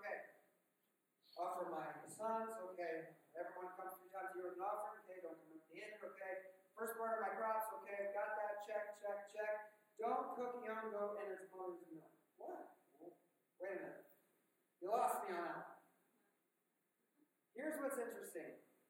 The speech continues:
Theologians point to this very verse as the beginning place of the kosher dietary laws for Israel, where they began to cook their foods a certain way. But what's interesting about this phrase, and it's repeated multiple times in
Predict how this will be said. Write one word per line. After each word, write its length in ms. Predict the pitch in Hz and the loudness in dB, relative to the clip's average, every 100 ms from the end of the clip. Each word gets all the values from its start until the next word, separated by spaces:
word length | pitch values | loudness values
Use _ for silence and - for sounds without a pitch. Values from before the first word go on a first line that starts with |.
| _ _ _ _ _ _ _ _ _ _ _ _ _ _ | _ _ _ _ _ _ _ _ _ _ _ _ _ _
Theologians 640 | 240 247 262 285 277 247 - - | -2 4 6 6 4 0 -4 -4
point 240 | 247 254 | 0 0
to 120 | 247 - | -2 -4
this 160 | 226 226 | -4 -2
very 240 | 220 214 208 | -2 -2 0
verse 320 | 202 190 190 185 | 0 0 -2 -6
as 80 | 190 | -6
the 160 | - 180 - | -4 -6 -8
beginning 480 | - - 202 226 220 220 | -18 -8 -4 -2 -4 -4
place 240 | 185 - - | -2 -2 -6
of 160 | 185 185 | -8 -8
the 80 | - | -8
kosher 480 | 208 202 - 175 160 | -6 -6 -6 -10 -6
dietary 560 | 175 185 185 175 160 151 | -4 -2 -2 -6 -10 -6
laws 240 | 147 - - | -6 -6 -8
for 80 | 165 | -12
Israel, 320 | 160 165 - | -14 -14 -20
where 160 | - 165 | -18 -16
they 80 | 165 | -12
began 200 | 170 170 160 | -10 -10 -10
to 80 | - - _ - | -12 -16 _ -8
cook 160 | 208 | -6
their 240 | 202 180 - | -4 -6 -8
foods 240 | 196 190 | -8 -8
a 80 | 160 | -8
certain 320 | - 175 - 120 | -8 -10 -8 -12
way. 120 | 113 - _ _ _ _ _ _ _ _ _ _ _ _ _ _ _ _ | -12 -12 _ _ _ _ _ _ _ _ _ _ _ _ _ _ _ _
But 160 | 208 214 | 0 2
what's 160 | 220 | 2
interesting 480 | 226 277 285 277 254 | 2 -2 -4 -2 0
about 360 | 220 214 208 208 | 2 4 4 0
this 120 | 202 - | -2 -2
phrase, 280 | 214 214 - | 0 0 -2
and 280 | - 196 | -6 -10
it's 160 | 196 - | -10 -12
repeated 440 | 196 - 247 226 - | -16 -8 -2 0 4
multiple 320 | 240 - 247 | 4 2 -4
times 240 | 233 220 | -6 -6
in 80 | 220 | -6